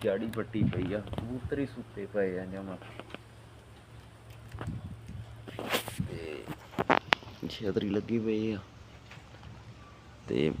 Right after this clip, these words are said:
ਮੇਰਾ ਵੀਰ like, ਸ਼ੇਅਰ, ਕੁਮੈਂਟ, ਸਬਸਕ੍ਰਾਈਬ ਜ਼ਰੂਰ ਕਰਿਆ ਕਰੋ। ਵਲੌਗ ਆ ਜਾਂਦੇ ਆ ਕਬੂਤਰੀਆਂ। ਮੇਰਾ ਭਰਾ ਤੁਸੀਂ ਵਲੌਗ ਵੇਖ ਲੈਂਦੇ ਆ, like, ਸ਼ੇਅਰ ਨਹੀਂ ਕਰਦੇ, ਭਰਾ ਬਣ ਕੇ ਜ਼ਰੂਰ ਕਰਿਆ ਕਰੋ। ਕਬੂਤਰ ਹਵਾ ਤੇ ਹੀ ਤੁਰੇ ਫਿਰਦੇ ਆ, ਹਵਾ ਤੇ ਹੀ ਤੁਰੇ ਫਿਰਦੇ ਆ।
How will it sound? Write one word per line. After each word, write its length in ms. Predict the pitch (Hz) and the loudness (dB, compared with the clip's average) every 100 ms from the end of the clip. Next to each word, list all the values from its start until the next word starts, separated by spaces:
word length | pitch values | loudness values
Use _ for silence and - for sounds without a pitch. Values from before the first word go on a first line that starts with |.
| - | 2
ਮੇਰਾ 200 | 101 104 | 6 8
ਵੀਰ 220 | 104 104 101 95 | 8 8 10 10
like, 180 | 92 | 10
ਸ਼ੇਅਰ, 300 | - - 101 | 4 6 8
ਕੁਮੈਂਟ, 400 | 107 - 101 101 | 8 6 6 6
ਸਬਸਕ੍ਰਾਈਬ 600 | - 104 98 - 104 104 | 6 6 6 6 6 6
ਜ਼ਰੂਰ 300 | 104 95 107 | 6 4 2
ਕਰਿਆ 280 | 107 101 87 | 4 4 4
ਕਰੋ। 220 | 92 95 | 4 4
ਵਲੌਗ 360 | 95 101 101 101 | 4 2 2 4
ਆ 100 | 98 | 6
ਜਾਂਦੇ 280 | 98 90 85 | 6 6 4
ਆ 20 | |
ਕਬੂਤਰੀਆਂ। 600 | 80 - - 90 - 101 101 - - - - - - - - - - - | 2 0 0 -2 0 0 -2 -10 -18 -18 -18 -18 -16 -14 -12 -14 -14 -2
ਮੇਰਾ 140 | 80 90 | 4 4
ਭਰਾ 300 | - 98 101 | 8 10 10
ਤੁਸੀਂ 280 | 95 98 98 | 8 4 8
ਵਲੌਗ 360 | 95 90 98 | 12 12 12
ਵੇਖ 260 | 95 92 90 | 12 12 12
ਲੈਂਦੇ 320 | 92 92 107 | 12 12 12
ਆ, 20 | |
like, 420 | 110 98 90 - | 12 12 12 12
ਸ਼ੇਅਰ 300 | - 98 98 | 12 12 12
ਨਹੀਂ 200 | 104 95 | 10 6
ਕਰਦੇ, 360 | 85 80 87 98 | 6 6 8 8
ਭਰਾ 260 | 95 101 90 | 12 12 12
ਬਣ 220 | 82 90 | 10 6
ਕੇ 120 | 95 | 4
ਜ਼ਰੂਰ 400 | 90 98 101 104 | 6 8 8 8
ਕਰਿਆ 280 | 87 85 82 | 6 8 6
ਕਰੋ। 180 | 82 92 - - - - - - - - - - - - - - - | 4 0 -4 -8 -16 -14 -14 -14 -16 -12 -8 0 2 2 8 12 12
ਕਬੂਤਰ 640 | - - - 120 - 131 | 10 4 4 4 12 12
ਹਵਾ 320 | 120 113 117 | 12 12 12
ਤੇ 120 | 117 123 | 12 12
ਹੀ 40 | |
ਤੁਰੇ 300 | 117 98 95 | 12 12 12
ਫਿਰਦੇ 420 | 92 92 95 104 | 12 8 12 12
ਆ, 60 | 104 | 12
ਹਵਾ 300 | 104 101 101 | 12 12 12
ਤੇ 120 | 101 | 10
ਹੀ 40 | |
ਤੁਰੇ 280 | 101 92 82 | 6 6 8
ਫਿਰਦੇ 420 | 80 80 76 | 8 4 4
ਆ। 40 | 85 | 2